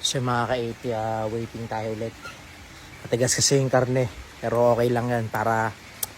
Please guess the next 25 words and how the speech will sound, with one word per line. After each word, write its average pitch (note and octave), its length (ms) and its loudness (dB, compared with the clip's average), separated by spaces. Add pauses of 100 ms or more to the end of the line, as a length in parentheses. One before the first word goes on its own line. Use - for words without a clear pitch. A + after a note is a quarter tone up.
(300)
mas - 80 -4
masolid. A2+ 560 0 (640)
Tas - 160 -2
to, F#3+ 160 6
mga F#3+ 320 8
ka-eighty, F#3+ 240 6
may F#3+ 160 4
payong F3 320 6
na F3 80 4
pala F3 240 6
yung F3 160 0
pinaglulutuan E3+ 720 6
natin D#3 240 2
kasi E3 240 0
ang D#3+ 80 -2
lakas D#3+ 240 0
ng D#3+ 160 -2
ulan, E3 240 2
mga D#3+ 320 4
ka-eighty. D3+ 400 2
Tignan D#3+ 320 -2
nyo D#3 160 -2
naman D3+ 320 0
yan, E3 160 2
oh. F#3 160 -2